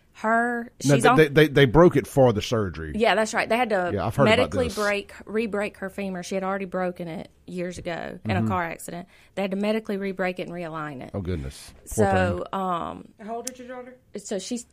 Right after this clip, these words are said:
Speaker 1: fourteen.
Speaker 3: Oh, wow.
Speaker 1: And so, uh,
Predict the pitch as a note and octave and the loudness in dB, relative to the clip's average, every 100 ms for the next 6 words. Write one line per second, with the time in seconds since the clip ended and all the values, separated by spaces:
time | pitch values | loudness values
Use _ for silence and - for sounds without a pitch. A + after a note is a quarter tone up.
0 | _ _ G#3+ G3+ - F#3+ - F3+ - D3+ | _ _ -6 -6 -8 -16 -16 -20 -20 -20
1 | B2+ C3+ - _ _ - G3+ F#3+ F3+ F3 | -20 -20 -20 _ _ -6 -4 -2 -4 -6
2 | - - - F#3+ F3+ F3 F3 - F3+ D#3+ | -10 -6 0 2 2 0 -2 -4 -4 -4
3 | C#2+ | -6